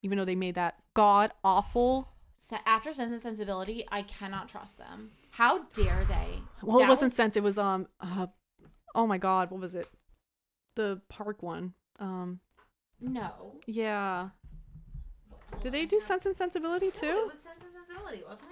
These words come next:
Speaker 2: it?
Speaker 1: No, it was the, um,
Speaker 2: No, it was not Mansfield Park.
Speaker 1: Yeah.
Speaker 2: No, it
Speaker 1: It
Speaker 2: was Sense and
Speaker 1: was.
Speaker 2: Sensibility, the one that we watched together,
Speaker 1: Yeah.
Speaker 2: where they were talking all modern.
Speaker 1: Yeah. It was Mansfield Park.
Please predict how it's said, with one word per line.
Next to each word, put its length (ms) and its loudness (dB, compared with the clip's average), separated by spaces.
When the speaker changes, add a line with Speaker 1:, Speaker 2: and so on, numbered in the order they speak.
Speaker 2:
it? 40 -6
Speaker 1:
No, 520 2
it 160 2
was 220 -2
the, 400 2
um, 420 -4
Speaker 2:
No, 180 -8
it 80 -6
was 100 -12
not 180 -6
Mansfield 520 -12
Park. 360 -14
Speaker 1:
Yeah. 680 -6
Speaker 2:
No, 280 -12
it 80 -4
Speaker 1:
It 40 -4
Speaker 2:
was 100 -10
Sense 80 -8
and 140 -8
Speaker 1:
was. 100 -8
Speaker 2:
Sensibility, 500 -8
the 120 -8
one 200 -6
that 120 -10
we 120 -12
watched 680 -4
together, 720 -8
Speaker 1:
Yeah. 380 -8
Speaker 2:
where 80 -2
they 180 -4
were 160 -8
talking 420 -8
all 140 -6
modern. 600 -6
Speaker 1:
Yeah. 480 -6
It 60 -8
was 120 -4
Mansfield 320 -8
Park. 280 -14